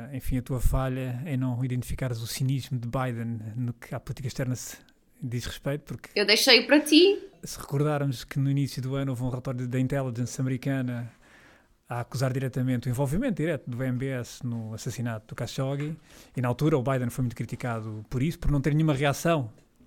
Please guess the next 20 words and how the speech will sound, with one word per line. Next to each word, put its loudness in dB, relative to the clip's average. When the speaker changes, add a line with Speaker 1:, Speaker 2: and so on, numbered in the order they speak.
Speaker 1:
precisamente -2
em -2
relação -4
a -4
Riad -6
e -4
ao -4
M -2
B -4
S, -6
e -4
de -10
facto -2
meses -4
depois -6
aí -4
está -6
a -4
política -10
externa -6